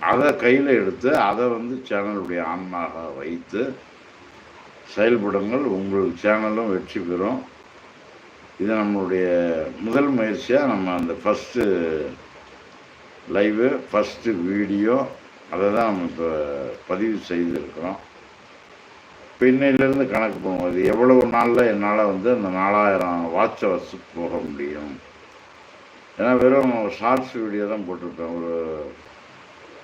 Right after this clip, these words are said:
ஐம்பது வீடியோக்கள் போட்டிருப்பேன். அதாவது அந்த வழிபோக்கன் சிந்தனையை நீங்கள் ஆதரவு தந்தது போல், கவிஞர் ரவிச்சந்திரன் சேனலுக்கு நீங்கள் ஆதரவு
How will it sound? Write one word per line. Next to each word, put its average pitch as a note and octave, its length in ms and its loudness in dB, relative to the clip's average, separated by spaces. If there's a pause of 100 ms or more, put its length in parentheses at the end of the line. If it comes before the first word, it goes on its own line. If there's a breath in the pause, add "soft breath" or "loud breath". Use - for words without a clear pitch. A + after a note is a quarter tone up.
(1040)
ஐம்பது G2 340 -2
வீடியோக்கள் A2 540 0
போட்டிருப்பேன். F#2 500 -8 (1300)
அதாவது A2 240 0
அந்த G#2 140 0
வழிபோக்கன் B2 680 4
சிந்தனையை G2 520 -4
நீங்கள் F2 400 -2
ஆதரவு G2 540 2
தந்தது E2 300 -4
போல், G#2 440 -4 (840)
கவிஞர் A2+ 380 2
ரவிச்சந்திரன் A2+ 680 0
சேனலுக்கு F2+ 400 -2
நீங்கள் E2 260 -4
ஆதரவு G2 460 2